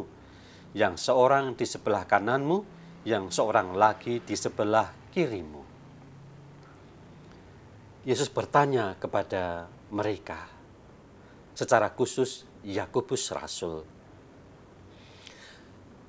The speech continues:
"Kamu tidak tahu apa yang kamu minta. Dapatkah kamu meminum cawan yang harus kuminum?" Mereka berkata,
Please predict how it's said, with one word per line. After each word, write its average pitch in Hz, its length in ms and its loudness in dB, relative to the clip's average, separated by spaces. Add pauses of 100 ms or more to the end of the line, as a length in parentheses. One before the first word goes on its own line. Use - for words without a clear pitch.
(1040)
"Kamu 170 240 10
tidak 151 320 4
tahu 160 400 8
apa 135 320 6
yang 110 400 2
kamu 151 240 4
minta. 92 480 -2 (720)
Dapatkah 143 560 6
kamu 143 320 6
meminum 131 480 0
cawan 120 480 4
yang 95 240 -4
harus 131 400 0
kuminum?" 123 560 -6 (1600)
Mereka 107 320 -4
berkata, 107 560 -4